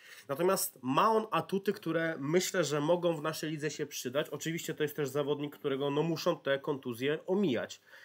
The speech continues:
Natomiast przy tym, że Erik Exposito raczej zostanie w Śląsku Wrocław i że Kenneth Zohore to będzie bardziej dwójka niż jedynka, to myślę, że jest to opcja ciekawa,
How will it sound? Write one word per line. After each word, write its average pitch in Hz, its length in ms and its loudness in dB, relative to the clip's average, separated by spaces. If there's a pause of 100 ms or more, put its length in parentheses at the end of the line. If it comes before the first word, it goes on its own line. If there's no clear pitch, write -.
(360)
Natomiast 160 500 -4
przy - 260 6
tym, 170 200 4
że 135 300 2
Erik 151 260 0
Exposito 147 540 0
raczej 160 300 4
zostanie 139 440 0
w - 40 -10
Śląsku 123 360 -6
Wrocław 120 560 -2 (360)
i 127 100 -2
że 143 140 -2
Kenneth 147 340 2
Zohore 143 340 -2
to 139 140 -2
będzie 135 280 0
bardziej 135 380 0
dwójka 143 420 -2
niż 135 260 -2
jedynka, 131 540 0 (360)
to 160 100 0
myślę, 175 280 0
że 170 140 2
jest 185 200 2
to 180 140 2
opcja 165 380 -4
ciekawa, 175 760 0